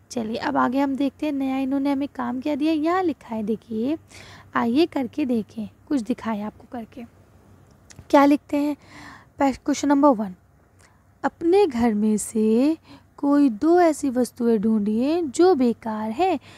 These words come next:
ठीक है। तो मैंने क्या ढूंढा, टब, बाल्टी, इसके अलावा मैंने कोल्ड ड्रिंक की खाली बोतलें भी लिख ली हैं,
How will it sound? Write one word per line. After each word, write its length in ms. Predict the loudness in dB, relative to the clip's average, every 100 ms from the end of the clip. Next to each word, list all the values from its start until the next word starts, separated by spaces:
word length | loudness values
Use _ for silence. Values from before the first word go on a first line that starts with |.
| -20 -10
ठीक 140 | -4
है। 60 | -4
तो 120 | -4
मैंने 300 | -4 -4 -4
क्या 160 | -2 0
ढूंढा, 360 | 0 2 0 -2 _ -20 _ _ 0
टब, 240 | 2 2 0 -4
बाल्टी, 540 | -2 0 -2 -4 -4
इसके 240 | -4 -4
अलावा 260 | 0 2 2
मैंने 220 | 0 -4
कोल्ड 320 | -4 0 0
ड्रिंक 220 | 0 -2 0
की 100 | 0
खाली 340 | 0 0 0
बोतलें 440 | 0 0 0 -4
भी 120 | -2 -2
लिख 240 | -4 -6
ली 120 | -8
हैं, 100 | -8